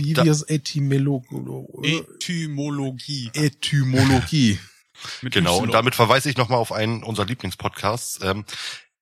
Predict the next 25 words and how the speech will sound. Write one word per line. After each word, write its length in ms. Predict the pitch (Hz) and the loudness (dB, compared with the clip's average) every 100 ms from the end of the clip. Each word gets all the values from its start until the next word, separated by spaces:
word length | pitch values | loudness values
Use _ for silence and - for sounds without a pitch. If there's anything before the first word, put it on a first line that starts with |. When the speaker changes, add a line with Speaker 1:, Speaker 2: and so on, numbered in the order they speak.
| _ | _
Speaker 2:
er 60 | - | -8
kommt 180 | - 123 | -6 -6
aus 80 | 110 | -8
dem 80 | |
Altgriechischen, 720 | 117 123 - 98 82 - 110 - _ | -8 -6 -6 -6 -6 -8 -8 -12 _
<laughs> 840 | - - 113 147 208 - 202 - | -6 0 2 4 4 4 2 2
der 180 | 190 208 | 2 4
Begriff, 460 | 185 127 165 135 113 | 4 4 2 2 -2
Speaker 3:
<laughs> 400 | 123 117 - - | -6 -4 -6 -2
Speaker 2:
und 120 | 107 | 0
bedeutet, 460 | 110 101 117 120 107 | 0 4 4 2 -2
also 380 | 95 98 85 | -2 -4 -4
wirklich 360 | 101 - 90 98 | -6 -6 -8 -4
auch, 160 | 101 95 87 | -4 -4 -6
wird 180 | 95 | -6
so 300 | - 92 80 - | -4 -8 -10 -14
Zoon 600 | - - 107 123 131 135 - | -6 0 2 2 0 -4 -8
ausgesprochen, 720 | 95 104 110 - 113 117 160 - _ | -4 -2 -4 -4 -4 -6 -8 -14 _
also 140 | 82 80 | -10 -8
mit 120 | 87 | -8
einem 100 | 87 | -8
N 220 | 101 98 | -6 -6
am 140 | 95 98 | -8 -8
Ende, 260 | 110 135 151 - - - - _ | -8 -8 -10 -16 -20 -20 -20 _
ähm, 400 | 90 90 90 87 | 0 0 0 -6